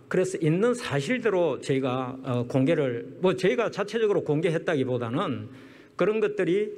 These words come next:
사실 정리가 된 내용이 언론에 나갔기 때문에, 어, 우리 국방부에서 작성해-, 한,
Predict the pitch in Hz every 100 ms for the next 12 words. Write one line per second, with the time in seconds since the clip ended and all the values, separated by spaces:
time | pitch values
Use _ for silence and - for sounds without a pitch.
0 | - - - 160 180 131 147 180 220 208
1 | 160 175 156 117 127 135 156 190 113 107
2 | - - - 214 233 220 165 135 110 117
3 | 160 208 208 180 143 165 214 143 - -
4 | - 135 131 127 123 117 143 165 202 220
5 | 226 214 135 147 160 156 214 175 180 -
6 | - - - 180 196 -